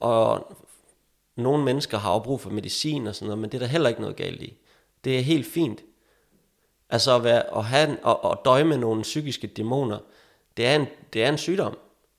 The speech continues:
Og det kan man få noget medicin imod, så jeg kan ikke se problemet i at tage den medicin. Det er,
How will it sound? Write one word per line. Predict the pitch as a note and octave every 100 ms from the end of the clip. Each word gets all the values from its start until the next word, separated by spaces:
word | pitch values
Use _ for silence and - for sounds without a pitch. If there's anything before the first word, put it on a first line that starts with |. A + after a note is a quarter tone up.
| _ _ _ _ _ _ _ _ _ -
Og | C3 -
det | F3
kan | D#3
man | A#2+
få | -
noget | E3+ C3+
medicin | A2 G#2 - G3+ A2
imod, | G#2+ G2+ -
så | -
jeg | B2+ A#2
kan | C#3
ikke | C#3
se | - E3 D3+ C3 -
problemet | - A2 C#3+ D3 A2
i | G#2+
at | G#2
tage | C#3+ C3
den | A2
medicin. | G#2 G#2 - G#2+ - _ _ _ _ _ -
Det | C#3 C3+ A#2
er, | G#2+ G#2 G2+ G2